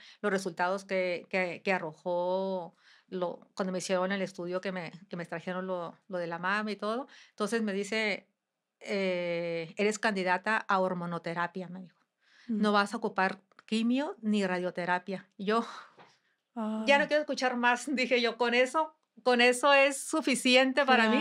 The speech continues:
Speaker 2: Claro.
Speaker 1: Entonces, ya ahí mi esposo le empezaba a hacerle preguntas, dudas y todo, y dije yo, "Ustedes hagan lo que es su trabajo allá". Yo quería escuchar estas palabras, "No va a haber quimioterapias, no va a haber radios,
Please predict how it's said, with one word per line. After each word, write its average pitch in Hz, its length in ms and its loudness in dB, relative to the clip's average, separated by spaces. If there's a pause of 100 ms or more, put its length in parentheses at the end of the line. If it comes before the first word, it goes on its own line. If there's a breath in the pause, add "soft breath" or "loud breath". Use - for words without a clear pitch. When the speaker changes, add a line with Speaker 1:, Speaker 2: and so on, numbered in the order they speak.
Speaker 2:
Claro. 220 220 -4
Speaker 1:
Entonces, 247 280 6
ya 262 100 8
ahí 254 180 4
mi 262 100 2
esposo 262 540 4 (220 loud breath)
le 240 100 4
empezaba 226 560 4
a 226 120 6
hacerle 233 340 2
preguntas, 240 640 2
dudas 226 420 4
y 247 60 -4
todo, 220 320 0
y 254 40 4 (120)
dije 233 180 0
yo, 240 180 4
"Ustedes 226 520 0 (220)
hagan 233 320 2
lo 254 120 -2
que 240 60 -4
es 233 80 -8
su 240 120 -2
trabajo 220 420 2
allá". 262 320 2 (320 loud breath)
Yo 214 280 0
quería 240 180 4
escuchar 233 360 0
estas 220 240 -4
palabras, 185 580 0 (400)
"No 220 420 2
va 233 60 6
a 226 40 6
haber 226 140 2
quimioterapias, 226 720 0 (100)
no 208 340 0
va 208 80 4
a - 40 4
haber 202 180 0
radios, 247 460 0